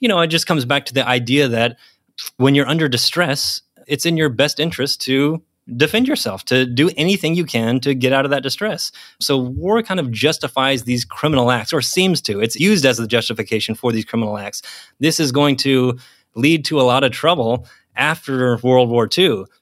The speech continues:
because some of these same things that we're talking about are going to continue into the C I A,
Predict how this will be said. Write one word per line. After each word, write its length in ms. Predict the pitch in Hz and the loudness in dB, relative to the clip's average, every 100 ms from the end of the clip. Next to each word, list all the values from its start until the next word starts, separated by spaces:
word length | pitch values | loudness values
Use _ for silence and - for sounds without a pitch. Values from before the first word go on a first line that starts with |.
| - | -4
because 320 | 123 127 - | 0 0 0
some 160 | 139 | 0
of 80 | 160 | 2
these 220 | 143 123 | 2 0
same 260 | - 135 131 | 0 0 0
things 240 | 131 135 | 0 0
that 100 | 131 | 0
we're 100 | 113 | -2
talking 360 | 110 139 170 127 | 0 0 0 -2
about 260 | 104 107 127 - - | 0 -2 -4 -8 -2
are 120 | 127 | 2
going 240 | 131 135 | 2 2
to 120 | 123 123 | 0 0
continue 600 | 127 117 - 165 160 147 | 0 0 0 0 2 2
into 220 | 143 135 | 2 2
the 120 | 120 | 0
C 240 | - 156 | -2 2
I 80 | 123 | 2
A, 400 | 107 160 113 117 | 4 2 2 -2